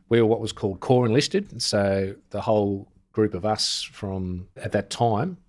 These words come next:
from that intake, and actually I think there's three or four intakes at that time through Kapooka were all corps enlisted infantry. So there was a big, they were trying to get a big surge of numbers.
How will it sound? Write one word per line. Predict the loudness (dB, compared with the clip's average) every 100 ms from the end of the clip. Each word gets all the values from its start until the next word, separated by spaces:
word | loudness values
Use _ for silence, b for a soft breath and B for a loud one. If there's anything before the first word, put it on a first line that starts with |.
| _ -6
from | -2 -2
that | -4 -2
intake, | -2 0 -2 -2 -8 -4
and | -4 -4
actually | -6 -6 -6 -6
I | -6
think | -8
there's | -4
three | -2 0
or |
four | 0 -2
intakes | -2 -6 -6
at |
that | -8 -10
time | -10 -8 -8 -4
through | -4 -4
Kapooka | -6 -4 -2 -2
were | -4
all | 2 2 2
corps | 0 0
enlisted | 0 -6 -10 -12
infantry. | -12 -16 -18 _
So | -8 -6
there | -4
was | -6 -8
a |
big, | -6 -8 -6
they | -10
were | -4
trying | -4
to | -2
get |
a |
big | -4 -6
surge | -4 -4 -4 -6
of | -12 -16 _ _ _ _ _
numbers. | -6 -4 -4 -8